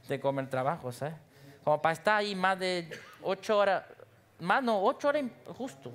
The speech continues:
justo, porque nosotros ahí ahora estamos dentro de un hotel y, y claro, el convenio, el convenio, hacemos bien las cosas, todo el mundo está ahí súper bien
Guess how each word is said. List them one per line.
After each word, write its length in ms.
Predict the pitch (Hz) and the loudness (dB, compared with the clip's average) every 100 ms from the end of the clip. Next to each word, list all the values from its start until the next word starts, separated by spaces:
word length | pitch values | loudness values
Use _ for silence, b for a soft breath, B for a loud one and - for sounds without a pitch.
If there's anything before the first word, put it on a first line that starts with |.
| - | -10
justo, 280 | 214 - 135 | -10 -10 -10
porque 160 | 123 | -8
nosotros 420 | 131 127 170 180 190 | -6 -4 -4 0 2
ahí 140 | 196 | 4
ahora 240 | 190 190 190 | 4 2 -2
estamos 320 | - 156 170 | -6 -4 -4
dentro 220 | 180 185 | -6 -6
de 80 | 175 | -6
un 100 | 185 | -4
hotel 300 | 175 180 180 | 0 0 0
y, 120 | 190 B B - - | -2 B B -18 -16
y 80 | |
claro, 240 | 135 156 151 | 0 0 0
el 60 | |
convenio, 400 | 143 131 139 143 123 | -2 -4 -4 -4 -6
el 120 | 131 | -6
convenio, 560 | 135 131 131 147 165 165 B B _ | -6 -4 -4 -2 -4 -6 B B _
hacemos 400 | 123 117 143 160 | -10 -4 -4 -4
bien 220 | 139 156 147 | -2 0 0
las 180 | 123 | -4
cosas, 300 | - 170 135 | -4 -4 -6
todo 180 | - 147 | -8 -6
el 60 | 156 | -6
mundo 220 | 160 147 | -6 -6
está 180 | 143 143 | -2 -4
ahí 80 | 147 | -4
súper 280 | 151 139 | -8 -8
bien 480 | 143 139 139 139 135 | -6 -6 -6 -6 -8